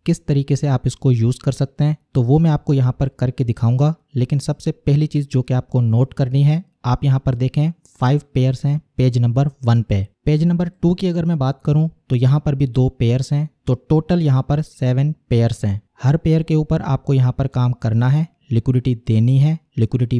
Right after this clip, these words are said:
बोरो करनी है, विथड्रॉ करना है, डिपॉजिट करना है, रीपे करना है, ये सारी चीज़ें आपको हर पेयर के साथ करनी है। एक पेयर यहाँ पर मैं चूज़ कर लेता हूँ, जिसमें ये सारी ट्रांजैक्शंस मैं आपको अभी करके दिखाता हूँ, ताकि जब आप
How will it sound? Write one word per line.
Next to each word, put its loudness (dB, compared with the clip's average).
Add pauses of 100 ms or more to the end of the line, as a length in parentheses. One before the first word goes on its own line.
(140)
बोरो 2
करनी 0
है, 2 (300)
विथड्रॉ 0
करना 0
है, -2 (200)
डिपॉजिट 0
करना 0
है, 0
रीपे -2
करना -2
है, -2 (180)
ये 2
सारी -2
चीज़ें -2
आपको 0 (120)
हर 0
पेयर -2
के -4
साथ -2 (260)
करनी 0
है। 0 (200)
एक -2
पेयर 2
यहाँ 4
पर -2
मैं 2
चूज़ -2
कर 0
लेता 0
हूँ, 2 (160)
जिसमें 0
ये 0
सारी 0
ट्रांजैक्शंस -2
मैं 0
आपको -2
अभी -2 (120)
करके 0
दिखाता -2
हूँ, 0
ताकि -2
जब -2
आप -2